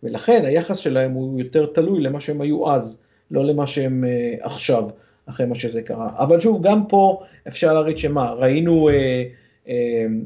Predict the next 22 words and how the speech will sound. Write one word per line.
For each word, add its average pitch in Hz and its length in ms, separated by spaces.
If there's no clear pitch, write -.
אתה 113 140
יודע, 110 140
ב-, 123 260
ביוניפיקיישן, 123 840
אה, 123 320
אוכלוסייה 139 640
ב-, 113 320
בעיר 139 360
הגדולה, 131 440
אני 160 120
מניח, 156 440
ב-, 127 200
ברומולוס 160 640
או 131 160
משהו 135 280
כזה, 135 280
זה 123 80
לא 135 100
שראינו 139 420
את 110 80
כל 131 180
ההורמולנים, 120 640